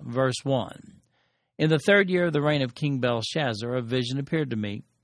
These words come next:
to me, Daniel, after the one that appeared to me the first time.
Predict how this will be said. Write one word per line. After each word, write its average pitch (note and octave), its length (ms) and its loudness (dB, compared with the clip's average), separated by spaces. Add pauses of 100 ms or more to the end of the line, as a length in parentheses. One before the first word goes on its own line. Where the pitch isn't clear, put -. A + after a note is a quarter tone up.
to - 100 -8
me, A2+ 180 -4
Daniel, A#2 520 -2 (100)
after A2+ 340 -6
the C3 120 -4
one A#2 320 -4
that B2 100 -2
appeared A#2+ 360 -4
to A#2 40 -4
me G#2+ 240 -4
the A#2+ 140 -8
first D#3 320 -2
time. - 400 -4